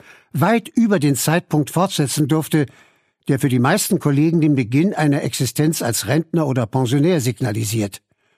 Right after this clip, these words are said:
Das verleitet manchen Gesprächspartner auf den unvermeidlichen Get-Together-Veranstaltungen, die ich nach Kräften zu meiden suche, die etwas hämisch klingende Frage an mich zu richten:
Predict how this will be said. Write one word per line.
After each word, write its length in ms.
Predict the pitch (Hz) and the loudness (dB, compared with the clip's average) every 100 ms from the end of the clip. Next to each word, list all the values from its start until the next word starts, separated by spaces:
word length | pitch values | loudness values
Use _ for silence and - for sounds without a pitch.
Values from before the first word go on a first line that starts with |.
| _ _ _ _ _ _ _ | _ _ _ _ _ _ _
Das 140 | - - | -6 -2
verleitet 600 | 170 156 208 196 165 147 | 0 2 0 0 -2 0
manchen 360 | 175 208 185 | 0 0 0
Gesprächspartner 920 | 147 - - 160 185 - 135 135 165 147 | 0 -4 -4 -4 -4 -4 -4 -2 -2 -2
auf 100 | - | -2
den 160 | 131 | -4
unvermeidlichen 1000 | - 185 185 147 120 147 151 143 139 120 | 0 -2 0 0 2 0 0 -2 -2 -2
Get-Together-Veranstaltungen, 1500 | 120 - 139 110 127 160 143 131 131 127 - 135 131 143 127 - - - | -2 -2 -2 0 0 0 -2 -2 -2 -4 -2 -2 0 0 0 -2 -14 -8
die 140 | 139 131 | -4 -2
ich 180 | 143 123 | -2 -2
nach 180 | 101 | -4
Kräften 380 | - 127 - 123 | -2 -4 -2 -4
zu 140 | 104 113 | -2 0
meiden 320 | 123 135 120 | 0 0 0
suche, 340 | 127 117 139 - - - _ - | 0 0 -2 -4 -18 -20 _ -4
die 80 | 180 | -2
etwas 360 | 196 190 - | 0 0 0
hämisch 440 | 151 208 240 190 - | 0 2 2 0 -2
klingende 380 | 165 208 175 139 | 0 2 0 -2
Frage 420 | - 147 185 170 | -2 0 2 2
an 100 | 160 | 0
mich 140 | 156 | 0
zu 120 | - | 0
richten: 380 | 151 165 - 160 | 0 0 0 -2